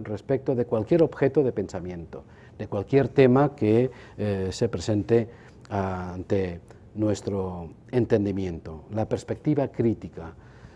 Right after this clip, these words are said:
Eh, no hace falta ser un experto, no hace falta ocupar un lugar en, eh, los, las instituciones del saber,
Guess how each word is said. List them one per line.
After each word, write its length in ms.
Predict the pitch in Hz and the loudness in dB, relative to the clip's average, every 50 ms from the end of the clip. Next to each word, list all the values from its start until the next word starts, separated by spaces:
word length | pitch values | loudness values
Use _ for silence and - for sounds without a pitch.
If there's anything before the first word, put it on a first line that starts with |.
| - - - - | -20 -18 -12 -10
Eh, 600 | 107 110 110 110 107 107 104 104 101 101 98 98 | -8 -6 -6 -6 -6 -6 -6 -6 -8 -8 -10 -8
no 340 | 101 104 107 113 123 131 143 | -6 -4 -2 0 2 2 2
hace 160 | 143 - 143 | 4 2 4
falta 800 | 131 151 147 143 143 - 156 151 151 147 143 139 127 120 117 113 107 | 6 6 6 6 6 8 8 8 10 8 8 6 6 4 2 2 0
ser 280 | - - 143 139 127 | 2 4 4 6 6
un 100 | 131 120 | 6 4
experto, 640 | 107 98 - - - 143 135 123 - - 151 147 139 | 2 0 -2 0 2 4 4 4 4 4 4 6 6
no 260 | 135 131 127 127 123 | 6 4 4 4 2
hace 160 | 120 - 127 | 0 0 0
falta 320 | 113 - 127 131 123 - 127 | 0 2 2 2 2 2 2
ocupar 540 | 113 - - 104 - - 127 139 143 131 | 2 0 -2 -2 2 4 4 4 4 4
un 120 | 127 117 110 | 2 2 0
lugar 440 | 104 101 101 113 127 143 151 151 139 | 0 2 2 4 4 4 4 2 2
en, 280 | 123 113 110 104 95 - - - - - - - - | 0 0 0 -2 -4 -8 -12 -18 -20 -20 -20 -16 -10
eh, 1160 | 107 107 104 104 101 98 95 95 90 85 90 87 87 85 85 82 80 80 80 80 80 80 82 85 85 | -8 -6 -6 -6 -6 -6 -8 -8 -10 -10 -10 -10 -10 -10 -12 -12 -12 -12 -12 -12 -12 -12 -12 -12 -10
los, 320 | 87 90 87 87 87 - - | -10 -10 -10 -12 -12 -10 -8
las 260 | 117 110 101 95 - | -6 -4 -4 -4 -4
instituciones 760 | 110 - - 117 113 107 95 - 120 127 131 135 135 123 - | -6 -6 -6 -6 -6 -8 -4 -2 0 2 2 4 2 2 2
del 160 | 123 107 92 | 0 -2 -2
saber, 520 | - - 104 98 117 131 147 156 160 151 | -2 -6 -2 0 4 6 6 6 6 4